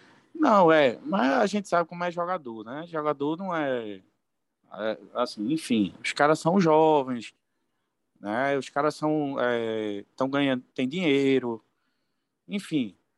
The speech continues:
a gente sabe. O problema que Chiesa falou hoje, é, hoje na coletiva dele, foi o seguinte, ele, ele usou um, um termo que eu achei bem interessante, que ele falou assim, "Eu tô me sentindo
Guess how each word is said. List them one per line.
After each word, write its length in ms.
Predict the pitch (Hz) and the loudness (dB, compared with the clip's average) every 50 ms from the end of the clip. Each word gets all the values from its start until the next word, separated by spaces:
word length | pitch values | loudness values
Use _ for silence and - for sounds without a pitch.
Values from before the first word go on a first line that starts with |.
| _ _ _ _ _ _ | _ _ _ _ _ _
a 100 | - 95 120 | -14 -12 -6
gente 300 | 147 156 165 160 - 190 | -4 -2 -2 -2 -4 -8
sabe. 680 | - - - 156 135 139 143 147 160 170 170 170 - - _ _ _ _ _ _ _ _ _ _ _ _ _ _ - | -10 -4 0 4 4 6 6 6 4 2 -2 -4 -6 -12 _ _ _ _ _ _ _ _ _ _ _ _ _ _ -14
O 100 | 170 170 | -10 -4
problema 640 | - 220 233 214 151 135 - 160 180 185 165 143 | -2 0 0 0 0 -2 -2 -2 -2 -4 -6 -8
que 160 | - - 156 - - - | -8 -10 -10 -10 -4 0
Chiesa 280 | 160 156 151 143 147 | 2 2 2 2 0
falou 400 | - - 151 135 127 127 117 110 120 147 | 0 0 0 2 2 0 0 0 0 2
hoje, 260 | 160 156 131 - 104 - - - - - _ _ - | 2 2 0 -4 -10 -20 -20 -20 -20 -20 _ _ -8
é, 720 | 113 113 120 120 120 120 117 113 110 107 104 101 95 95 - _ _ _ _ - | -6 -4 -2 -2 -2 -2 -2 -2 -4 -4 -6 -8 -10 -12 -18 _ _ _ _ -4
hoje 260 | 117 131 131 135 127 | -4 -4 -4 -4 -6
na 120 | 127 123 110 | -6 -6 -4
coletiva 540 | - - 123 120 117 113 - 117 107 104 92 | -4 -4 -2 -2 -4 -6 -8 -8 -8 -8 -8
dele, 360 | 98 104 120 135 127 113 104 | -6 -6 -4 -4 -4 -6 -8
foi 120 | - - 135 | -10 -10 -10
o 40 | 139 | -8
seguinte, 560 | - - 196 165 147 139 135 120 - - _ _ _ _ _ _ _ _ _ _ _ _ _ _ _ _ _ _ _ | -6 -6 -4 -2 -2 -2 -2 -4 -6 -12 _ _ _ _ _ _ _ _ _ _ _ _ _ _ _ _ _ _ _
ele, 640 | 117 135 143 156 165 180 185 185 180 180 175 165 156 - | 0 2 2 2 2 0 -2 -4 -4 -2 -2 -2 -2 -2
ele 180 | 120 139 165 | -2 -2 -2
usou 240 | 175 165 165 - 175 | -2 -2 -2 -4 -4
um, 120 | 202 202 196 _ _ - | -4 -4 -6 _ _ -6
um 280 | 151 151 151 151 143 | -4 -2 -2 -2 -4
termo 260 | 131 - 147 160 156 156 | 0 2 2 2 2 2
que 60 | - | 0
eu 40 | 156 | 0
achei 220 | 147 - - 139 | 0 0 -4 -4
bem 160 | 127 131 151 180 | -4 -2 -4 -4
interessante, 640 | 180 - 190 190 202 196 - - 127 120 110 - _ | -4 -6 -6 -6 -6 -8 -8 -10 -10 -10 -10 -14 _
que 100 | _ 107 | _ -20
ele 60 | 110 | -16
falou 220 | - - 117 120 131 | -10 -8 -4 -4 -4
assim, 320 | 139 - - 110 101 92 _ _ _ _ _ _ _ _ _ _ _ | -4 -6 -10 -14 -16 -16 _ _ _ _ _ _ _ _ _ _ _
"Eu 40 | _ | _
tô 120 | - 165 | -4 -2
me 100 | 180 196 | -2 -2
sentindo 760 | 196 - - 190 175 156 - 151 156 151 147 139 135 113 | -2 -4 -4 -4 -4 -4 0 0 2 2 2 2 0 0